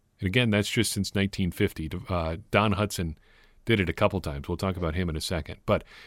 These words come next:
eight players since, since nineteen fifty have done it. Billy Houghton did it twice. Don Beebe did it. Jordy Nelson did it. James Lofton, Carroll Dale two, two times. Javon Walker, Antonio Freeman,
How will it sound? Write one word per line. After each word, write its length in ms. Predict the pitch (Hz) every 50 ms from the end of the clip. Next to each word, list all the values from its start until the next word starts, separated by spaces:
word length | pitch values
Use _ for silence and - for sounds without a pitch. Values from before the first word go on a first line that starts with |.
| - -
eight 200 | - 131 156 151
players 360 | - 143 135 120 104 92 85 -
since, 240 | - 104 101 - - - - -
since 320 | - - - 113 104 - -
nineteen 400 | 110 104 107 101 - - 101 95
fifty 340 | - 101 92 - - 92 85
have 100 | 80 78
done 180 | - 80 71
it. 140 | 76 78 - _ _
Billy 260 | - 113 120 131 120 98
Houghton 280 | 107 117 117 95 98
did 160 | 87 98 82
it 100 | 76 67
twice. 360 | - - 120 131 139 131 - -
Don 240 | - 101 90 85
Beebe 260 | 82 107 120 120 117 117
did 180 | 113 117 113
it. 120 | 117 - -
Jordy 240 | - 92 85 85
Nelson 420 | 85 90 110 123 120 - - 107 98
did 160 | 104 101 98
it. 100 | 98 - - - - - - - _ _ -
James 300 | 110 113 120 120 113 -
Lofton, 440 | 117 110 104 98 - - 98 92 82
Carroll 300 | - 117 120 123 120 110
Dale 320 | 104 104 101 107 110 104
two, 340 | - - 110 107 110 107 - _ _ -
two 180 | - 156 170
times. 480 | 135 - 78 71 69 78 107 - - - _ _ -
Javon 300 | - 92 98 107 117 113
Walker, 420 | 110 110 107 104 101 - 113 - -
Antonio 460 | 101 90 - - 110 104 101 104 98
Freeman, 400 | 92 - 95 90 87 87 87